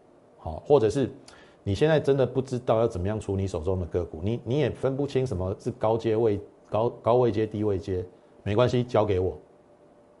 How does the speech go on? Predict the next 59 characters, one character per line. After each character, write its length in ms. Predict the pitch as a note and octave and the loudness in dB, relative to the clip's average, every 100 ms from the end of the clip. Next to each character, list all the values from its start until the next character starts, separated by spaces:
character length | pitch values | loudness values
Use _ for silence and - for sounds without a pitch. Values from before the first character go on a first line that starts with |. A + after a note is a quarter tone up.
| _ _ - | _ _ -8
好， 260 | F2+ D#2+ - | -6 -6 0
我 200 | G2+ G#2+ | 4 6
会 120 | C#3+ | 6
帮 440 | C3+ B2+ B2 B2+ | 6 4 4 2
你 220 | A2 D#2+ - _ _ _ _ _ - | 0 -4 -8 _ _ _ _ _ 2
做 240 | C#3 F#2+ | 4 4
持 200 | - G2 G#2 | 0 -4 -2
股 140 | F#2+ | -2
的 60 | E2 | -2
一 40 | |
个 80 | F2+ | -4
调 220 | - E2 | -4 -6
整， 200 | F#2 E2 | -4 -6
然 100 | F2 | -2
后 140 | A2+ | -2
转 280 | A2 F#2+ E2 | 0 -4 -2
到 260 | F2 G#2+ E2 - - - - | 2 2 2 -8 -20 -20 -6
接 160 | A#2 A2+ | 0 4
下 100 | A#2 | 4
来 120 | G2+ | 2
非 140 | G#2+ | 0
常 160 | G2 F#2 | 0 -2
有 120 | E2+ | -4
机 160 | D#2+ E2+ | -8 -6
会 100 | F#2 | -6
的 80 | E2 | -6
股 140 | - | -12
票， 200 | - F2+ | -6 0
包 140 | A2 G#2 | 4 4
含 140 | F#2 | 2
这 120 | F#2+ | 0
一 80 | F#2+ | 0
档 160 | F2 - - | -2 -8 -16
四 200 | - G2+ | -10 -8
五 80 | D#2+ E2 | -6 -8
六， 140 | E2 - - _ _ _ _ - | -10 -12 -20 _ _ _ _ -2
好 100 | G2 | 6
不 60 | |
好？ 200 | A2 D#2+ - - - | 6 6 -4 -20 -2
如 100 | C3 | 6
果 140 | C#3+ | 8
认 120 | D3 | 8
同 80 | B2 | 6
我 40 | A2 | 4
们 80 | |
的 80 | G2 | 4
话， 260 | G2 F#2 - - - - - | 4 4 2 -14 -20 -20 -8
我 80 | F#2+ | 0
说 180 | C3 | 4
了， 80 | B2+ | 4
我 120 | F#2 | 2
不 120 | F2+ A#2 | -2 -2
争 220 | A#2+ A2+ | 0 0
一 100 | A2+ | 0
时， 280 | - D#2 E2 | -4 -10 -6
但 180 | G2 F#2 | -4 -2
争 200 | F2+ F2 | -4 -4
波 180 | F2+ | -4
段。 180 | F2 F2 | -4 -4